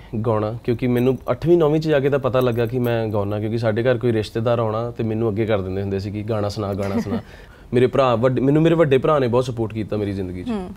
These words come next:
Speaker 1: ਤੇ ਮੈਂ ਹਮੇਸ਼ਾ ਗਾਉਣ ਲੱਗ ਪੈਣਾ। ਮੇਰੇ ਮਾਮਾ ਜੀ ਹੁਣੀ ਆਉਂਦੇ ਹੁੰਦੇ ਸੀ ਕੈਨੇਡਾ ਤੋਂ, ਉਹਨਾਂ ਨੇ ਮੈਨੂੰ ਕਦੀ ਵੀਹ ਡਾਲਰ ਦੇ ਦੇਣੇ, ਕਦੀ ਪੰਜਾਹ ਦੇ ਦੇਣੇ। ਮੈਨੂੰ ਲੱਗਣਾ, "ਯਾਰ, ਇਹ ਤਾਂ ਕੰਮ ਹੀ ਬਹੁਤ ਵਧੀਆ ਹੈ।"
Speaker 3: <laughs>
Speaker 1: ਮਤਲਬ ਮੇਰੇ ਤੇ ਇੱਦਾਂ ਦਾ ਕਈ ਵੇਲੇ ਉਹਨਾਂ ਨੇ ਇੰਡੀਅਨ ਕਰੰਸੀ ਹੋਣੀ ਤੇ ਉਹਨਾਂ ਨੇ ਮੇਰੇ ਤੇ ਉੱਪਰ ਐਂ ਸੁੱਟੀ ਜਾਣੇ ਪੈਸੇ।
Speaker 3: <laughs>
Speaker 1: ਫਿਰ ਜਦੋਂ ਕਿਸੇ ਰਿਸ਼ਤੇਦਾਰ ਦਾ ਵਿਆਹ ਹੋਣਾ,
Speaker 3: ਹਾਂ।
Speaker 1: ਸਟੇਜ ਤੇ ਮੈਨੂੰ ਜ਼ਰੂਰ ਚੜਾਉਂਦੇ ਹੁੰਦੇ ਸੀ।
Speaker 3: ਹੂੰ।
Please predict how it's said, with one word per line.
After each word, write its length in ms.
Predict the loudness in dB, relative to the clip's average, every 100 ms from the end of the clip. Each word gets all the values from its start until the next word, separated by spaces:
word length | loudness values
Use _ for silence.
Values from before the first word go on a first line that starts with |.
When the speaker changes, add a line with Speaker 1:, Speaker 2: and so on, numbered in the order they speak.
| 2
Speaker 1:
ਤੇ 60 |
ਮੈਂ 80 | 4
ਹਮੇਸ਼ਾ 240 | 6 4
ਗਾਉਣ 200 | 4 4
ਲੱਗ 120 | 4 4
ਪੈਣਾ। 160 | 2
ਮੇਰੇ 160 | 4 4
ਮਾਮਾ 280 | 4 4 4
ਜੀ 80 |
ਹੁਣੀ 160 | 4 4
ਆਉਂਦੇ 160 | 2 2
ਹੁੰਦੇ 140 | 2
ਸੀ 100 | 0
ਕੈਨੇਡਾ 360 | 2 2 2 0
ਤੋਂ, 160 | -4 -16 -20 -10
ਉਹਨਾਂ 120 | -2 0
ਨੇ 60 |
ਮੈਨੂੰ 160 | 2 0
ਕਦੀ 160 | 0
ਵੀਹ 180 | 2 2
ਡਾਲਰ 240 | 4 2 2
ਦੇ 160 | 0
ਦੇਣੇ, 200 | 0 0
ਕਦੀ 200 | -2 -2
ਪੰਜਾਹ 280 | -2 0 0
ਦੇ 100 | 0
ਦੇਣੇ। 180 | -2 -2
ਮੈਨੂੰ 280 | -4 -2 -4
ਲੱਗਣਾ, 300 | -4 -6 -6
"ਯਾਰ, 140 | -6
ਇਹ 40 |
ਤਾਂ 100 | -8
ਕੰਮ 280 | -8 -4 -2
ਹੀ 60 | -2
ਬਹੁਤ 320 | -2 -4 -4
ਵਧੀਆ 260 | -2 0 -2
ਹੈ।" 60 | -4 -12
Speaker 3:
<laughs> 140 | -6
Speaker 1:
ਮਤਲਬ 340 | -4 0 0 0 -4 -16 -20 -20 -20 -20 -12
ਮੇਰੇ 380 | -10 -2 0 2
ਤੇ 100 | 2
ਇੱਦਾਂ 180 | 4 4
ਦਾ 80 | 4
ਕਈ 160 | 2
ਵੇਲੇ 200 | 2 4
ਉਹਨਾਂ 180 | 4 4
ਨੇ 80 | 4
ਇੰਡੀਅਨ 260 | 4 4
ਕਰੰਸੀ 320 | 4 2 4 4
ਹੋਣੀ 160 | 4
ਤੇ 100 | 4
ਉਹਨਾਂ 140 | 4 4
ਨੇ 60 |
ਮੇਰੇ 120 | 4
ਤੇ 60 | 2
ਉੱਪਰ 140 | 2
ਐਂ 220 | 4 6 4
ਸੁੱਟੀ 260 | 2 2
ਜਾਣੇ 200 | 2 4
ਪੈਸੇ। 220 | 2 0
Speaker 3:
<laughs> 300 | -4 -6 -2
Speaker 1:
ਫਿਰ 100 | 2
ਜਦੋਂ 180 | 4 6
ਕਿਸੇ 180 | 6 6
ਰਿਸ਼ਤੇਦਾਰ 340 | 4 4 4
ਦਾ 120 | 4 4
ਵਿਆਹ 240 | 4 4
ਹੋਣਾ, 160 | 4 4
Speaker 3:
ਹਾਂ। 80 |
Speaker 1:
ਸਟੇਜ 220 | 4 2 4
ਤੇ 80 |
ਮੈਨੂੰ 260 | 2 2 2
ਜ਼ਰੂਰ 220 | 2 0
ਚੜਾਉਂਦੇ 320 | 0 0 2
ਹੁੰਦੇ 200 | 0 -2
ਸੀ। 100 | -4
Speaker 3:
ਹੂੰ। 300 | -4 -6 -6